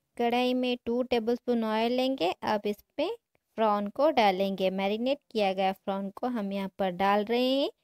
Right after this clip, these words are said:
अब इसको अच्छे से मिक्स करेंगे।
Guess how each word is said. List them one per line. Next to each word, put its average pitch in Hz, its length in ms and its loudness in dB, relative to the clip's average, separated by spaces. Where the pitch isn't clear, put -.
अब 208 220 -2
इसको 214 260 -2
अच्छे 208 400 0
से 202 200 0
मिक्स 196 300 -8
करेंगे। 277 500 2